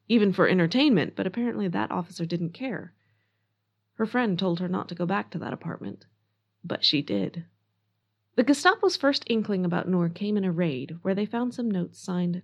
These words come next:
Madeline. The notes should not have existed. It was against regulations not to have destroyed them immediately. Their second inkling was worse. Noor had instructions to meet two Canadian agents flying in.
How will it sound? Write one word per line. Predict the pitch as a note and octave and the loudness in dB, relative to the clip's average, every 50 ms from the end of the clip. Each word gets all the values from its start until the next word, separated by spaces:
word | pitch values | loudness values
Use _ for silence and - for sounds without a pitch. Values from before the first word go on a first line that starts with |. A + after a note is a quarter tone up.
| _ - | _ -4
Madeline. | F#3 F#3 F3+ E3+ D#3+ - - - E3+ - _ _ _ _ _ _ _ _ _ _ _ _ _ _ _ _ _ _ | -2 0 0 0 -2 -4 -6 -10 -14 -18 _ _ _ _ _ _ _ _ _ _ _ _ _ _ _ _ _ _
The | - A3 | 0 2
notes | A#3 C4 C4+ B3+ A#3+ - - - - _ _ | 4 4 2 2 0 -6 -14 -20 -20 _ _
should | - - - B3+ G#3+ A3 | -6 -2 -2 0 0 0
not | A3 G#3+ - | -2 -2 -4
have | - A3 G3+ | -6 -4 -4
existed. | G3 F#3+ - F3+ F3+ - - - - - - _ _ _ _ _ _ _ _ _ - | -4 -4 -2 -4 -4 -4 -6 -14 -16 -18 -20 _ _ _ _ _ _ _ _ _ -2
It | - A3+ | 0 2
was | A3+ A3+ G#3+ | 2 2 2
against | G3 B3+ B3+ C#4 C#4 - - | 2 2 2 0 0 -4 -4
regulations | G3 G3 G3 F#3 F3+ E3+ D#3+ D#3 E3 - E3 E3+ D#3+ E3 | -2 0 0 2 2 2 0 0 0 0 0 0 0 0
not | F3 E3+ - | -2 -2 -2
to | - | -4
have | F3+ F3 E3+ E3+ | -4 -4 -4 -4
destroyed | E3+ E3+ - - G#3 A3 G3+ G3+ | -4 -4 -2 -2 -4 -4 -4 -4
them | G#3 G#3 G#3 | -4 -6 -4
immediately. | - G#3 G3+ F#3+ E3+ - - - - E3+ - - F3 _ _ _ _ _ _ _ _ _ _ _ _ _ _ _ - | -2 -2 -2 0 0 -2 -4 -6 -6 -6 -8 -8 -12 _ _ _ _ _ _ _ _ _ _ _ _ _ _ _ 0
Their | - A#3+ A#3 | 2 2 2
second | - - G#4 - A#3+ - | 2 -2 -4 -4 -2 -2
inkling | - G3 E3+ E3+ F3 E3 D#3+ E3 D#3+ - - | 0 0 0 2 2 2 2 2 -2 -4 -6
was | F3 F#3+ E3+ | -8 -6 -4
worse. | F3 F#3 B3 A3+ E3 - - - - - - - - _ _ _ _ _ _ _ _ _ _ _ _ _ - | -2 0 0 0 0 -2 -4 -6 -6 -8 -12 -16 -18 _ _ _ _ _ _ _ _ _ _ _ _ _ 0
Noor | G3+ B3 D#4 F4+ | 4 4 4 4
had | E4 D4+ D4 C4+ | 4 4 4 4
instructions | C4 B3 A3+ - G#3+ F#3+ F3+ - - G3 G3 F#3 F#3+ | 4 2 0 0 -2 -2 -4 -2 -4 -2 -2 -4 -4
to | - G3 | -4 -4
meet | G3+ G3 F3+ - | -2 -2 -4 -4
two | - - C4 C4 | -2 -2 -2 -2
Canadian | - - G#3+ G#3+ A3 A#3+ A#3 A3+ G#3+ G3 - | 0 0 0 2 2 2 2 0 0 -2 0
agents | - F3 E3+ F3 E3+ E3 E3+ - | 0 0 0 0 -2 -4 -4 -8
flying | - F3+ F3+ F3 E3+ E3 E3 | -8 -4 -2 0 0 0 0
in. | E3+ E3 C3 F#2+ - - F3 | 0 0 -2 -4 -8 -14 -18